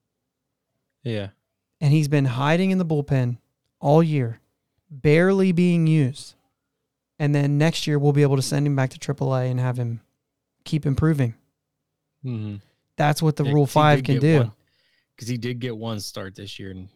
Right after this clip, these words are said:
Speaker 1: it was rough.
Speaker 2: Oh, yeah.
Speaker 1: Real rough.
Speaker 2: But that, well, he, and he's been hurt, plus
Speaker 1: Yeah.
Speaker 2: he's not ready. So,
Speaker 1: Right.
Speaker 2: like, that's really unfair. But it's,
Speaker 1: Right.
Speaker 2: we had to do it. I mean, he wasn't even notified until ninety minutes before the game.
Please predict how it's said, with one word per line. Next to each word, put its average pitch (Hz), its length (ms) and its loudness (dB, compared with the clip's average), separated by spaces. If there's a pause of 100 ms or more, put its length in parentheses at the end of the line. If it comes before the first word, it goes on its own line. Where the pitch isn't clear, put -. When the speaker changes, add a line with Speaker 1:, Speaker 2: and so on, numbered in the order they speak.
(120)
Speaker 1:
it 113 140 -12
was 98 140 -16
rough. 95 440 -20 (180)
Speaker 2:
Oh, 196 140 2
yeah. 147 300 2
Speaker 1:
Real 101 180 -4
rough. 87 460 -18 (180)
Speaker 2:
But 185 140 -2
that, 190 220 2
well, 185 200 6
he, 170 180 0
and 180 80 4
he's 214 200 2
been 147 200 2
hurt, 143 460 0 (680)
plus 160 420 0
Speaker 1:
Yeah. 165 40 -2
Speaker 2:
he's 143 120 -2
not 147 240 2
ready. 139 460 0 (720)
So, 175 160 0
Speaker 1:
Right. 160 80 4
Speaker 2:
like, 143 280 2
that's 151 340 0
really 151 400 4
unfair. 131 720 0 (520)
But 151 180 4
it's, 110 200 -2
Speaker 1:
Right. 101 120 -16
Speaker 2:
we 151 240 -2
had 147 280 4
to 143 60 -2
do 143 240 4
it. 135 120 2
I 160 60 2
mean, 160 160 4
he 208 240 0
wasn't 202 380 4
even 151 420 0 (640)
notified 156 760 2
until 135 300 -2
ninety 139 600 2
minutes 156 320 2
before 147 380 -2
the 139 100 -2
game. 139 380 0